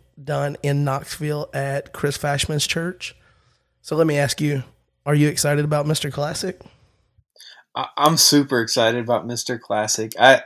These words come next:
Speaker 2: I think the, the, the classic format i-, is really fun 'cause it's so unique to what Rotation ended up being. Um, it kinda reminds me, I used to really like, uh, Magic: The Gathering quite a bit,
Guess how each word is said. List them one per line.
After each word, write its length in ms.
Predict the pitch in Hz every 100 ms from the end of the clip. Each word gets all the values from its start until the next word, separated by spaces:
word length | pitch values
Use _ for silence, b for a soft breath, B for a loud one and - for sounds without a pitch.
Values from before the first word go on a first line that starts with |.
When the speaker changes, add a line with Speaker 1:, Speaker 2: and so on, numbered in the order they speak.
| -
Speaker 2:
I 160 | 120 143
think 320 | 175 139 -
the, 440 | 120 117 101 101 b b b b -
the, 260 | 123 117 90
the 140 | 117
classic 560 | - 131 139 - 120 -
format 500 | 117 117 110 104 87
i-, 40 |
is 480 | 98 107 - 123 104
really 300 | 110 120 107
fun 440 | - 113 107 101
'cause 200 | 104 120
it's 200 | 123 110
so 200 | - 143
unique 640 | 127 117 120 110 113 117 - -
to 180 | 113
what 320 | 104 107 95 104
Rotation 540 | 104 101 104 104 117
ended 200 | 113 120
up 200 | 117 113
being. 340 | 127 123 135 - B B B B
Um, 300 | 117 110 104 -
it 180 | 131 123
kinda 240 | 143 151
reminds 400 | 135 120 113 113
me, 100 | 120
I 40 | 107
used 260 | 131 -
to 140 | 127 104
really 260 | 110 110
like, 380 | 110 95 98 -
uh, 280 | 107 90 87 - _
Magic: 420 | 117 107 104 110
The 60 | -
Gathering 440 | 107 110 107 104 104
quite 240 | - 101
a 60 | 101
bit, 320 | 110 101